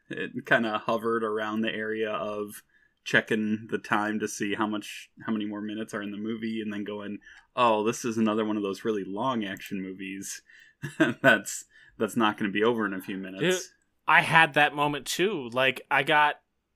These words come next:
Speaker 2: I got up to go walk the dogs at, like, nine thirty, and there was still almost an hour left in this movie, and I'm like,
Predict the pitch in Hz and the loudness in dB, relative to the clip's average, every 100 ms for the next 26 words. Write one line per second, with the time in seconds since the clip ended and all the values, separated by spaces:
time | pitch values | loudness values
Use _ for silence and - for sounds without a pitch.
0 | _ - 131 160 170 143 139 139 139 120 | _ -6 0 0 0 -4 -2 0 -2 -4
1 | 135 160 160 131 123 120 - - - 123 | -2 0 0 -2 -6 -8 -10 -8 -2 0
2 | 120 120 - _ _ _ _ _ _ _ | 0 -2 -6 _ _ _ _ _ _ _
3 | _ - 117 123 120 123 123 120 - - | _ -8 -8 -4 0 0 0 -4 -10 -14
4 | - - - 127 151 131 107 98 98 - | -14 -8 -4 -2 -2 -4 -6 -12 -14 -16
5 | 131 123 147 269 - - - 151 180 202 | -12 -6 -6 -6 -4 -4 -2 0 4 6
6 | 143 143 - 156 156 147 - 127 135 160 | 4 2 -2 -4 -2 -6 -8 -8 -2 0
7 | 180 135 127 131 131 117 104 139 185 175 | 2 0 -2 -6 -10 -10 -10 -6 -4 -4
8 | 127 131 131 131 | -6 -8 -10 -14